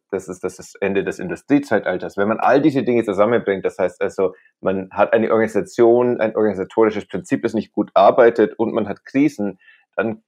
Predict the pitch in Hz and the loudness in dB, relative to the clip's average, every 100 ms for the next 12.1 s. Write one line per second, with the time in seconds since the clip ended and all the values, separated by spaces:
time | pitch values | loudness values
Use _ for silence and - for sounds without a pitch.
0 | _ 90 92 110 _ - 110 117 104 - | _ -2 -2 -6 _ -16 -10 -8 -8 -4
1 | 110 107 - 104 101 98 101 123 123 98 | -2 -2 -2 -4 0 -2 0 -2 -2 -4
2 | 92 95 92 95 95 95 92 - 90 98 | -4 -6 -4 -6 -6 -8 -10 -16 -8 -6
3 | 95 98 95 98 92 95 - 90 85 87 | -4 -2 -2 -2 -4 -6 -4 -6 -2 0
4 | 98 - 98 - 95 92 - 107 117 117 | 2 0 -2 -2 -6 -8 -4 2 4 4
5 | 92 90 - - 95 87 _ 92 90 - | 2 -2 -4 -4 -8 -8 _ -8 -8 -18
6 | _ - 90 - 95 95 90 85 90 - | _ -12 -12 -12 -14 -8 -8 -4 -6 -2
7 | 101 95 92 - 107 - - 90 95 - | -2 0 0 0 -4 -10 -8 -8 -8 -10
8 | 92 - _ 98 185 - 208 196 87 - | -12 -14 _ -12 -10 -10 -2 0 -2 -4
9 | 185 175 - 87 90 95 92 92 87 - | -6 -6 -2 -2 -2 -4 -4 -6 -12 -16
10 | - 92 - 92 - 85 90 _ 92 90 | -6 -6 -6 -8 -4 -4 -4 _ -8 -6
11 | 87 85 87 87 - - - 120 87 80 | -8 -8 -8 -8 -10 -8 -2 -2 0 -4